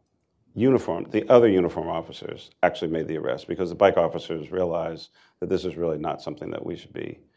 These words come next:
engaged in. Then they called for a supervisor who really should have, I mean, sometimes you just have to step back for a second and, like, what is, what is this about? Let me go talk to the man. You guys stay over there,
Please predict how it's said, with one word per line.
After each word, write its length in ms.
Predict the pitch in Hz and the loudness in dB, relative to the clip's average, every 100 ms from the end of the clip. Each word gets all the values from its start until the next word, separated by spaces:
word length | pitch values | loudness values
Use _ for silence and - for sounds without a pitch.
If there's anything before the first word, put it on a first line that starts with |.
| _ _ | _ _
engaged 420 | 85 80 82 78 - | -6 -4 -6 -8 -16
in. 120 | - _ _ _ _ | -20 _ _ _ _
Then 160 | 113 | 6
they 80 | 123 | 6
called 320 | 113 95 87 | 6 2 2
for 60 | - | -2
a 40 | |
supervisor 680 | - 165 160 - - - - _ | 2 2 2 -2 -8 -10 -20 _
who 120 | 143 | -2
really 400 | 127 127 151 131 | 0 6 8 6
should 240 | 107 101 90 | 4 2 4
have, 240 | 90 87 - - - - - _ | 6 4 0 -18 -20 -20 -20 _
I 40 | - | 4
mean, 200 | 147 147 | 4 6
sometimes 360 | 190 202 165 | 6 8 8
you 40 | 127 | 6
just 140 | 123 | 4
have 120 | 139 | 6
to 100 | 78 | 4
step 400 | - - 98 92 | 0 6 6 6
back 400 | 87 85 98 - - _ _ | 4 4 4 -4 -20 _ _
for 180 | 104 | 2
a 40 | 95 | 2
second 500 | - 92 90 90 90 | 4 2 2 -4 -2
and, 220 | 92 - - | -4 -6 2
like, 240 | 120 113 | 6 6
what 480 | - 117 107 147 - | 4 -2 6 8 8
is, 180 | - 101 - | 2 0 -4
what 320 | 113 165 214 | 4 8 10
is 100 | 180 | 8
this 160 | 139 | 6
about? 340 | 95 73 - - _ _ _ _ _ _ _ _ _ _ _ 156 | 0 -4 -10 -14 _ _ _ _ _ _ _ _ _ _ _ 2
Let 40 | |
me 40 | |
go 120 | 190 165 | 6 8
talk 220 | 147 127 | 8 8
to 60 | 120 | 6
the 60 | |
man. 240 | 101 101 - | 6 4 4
You 120 | 143 | 4
guys 360 | 147 139 127 123 | 8 10 8 6
stay 140 | 110 | 6
over 160 | 110 104 | 6 6
there, 200 | 98 | 4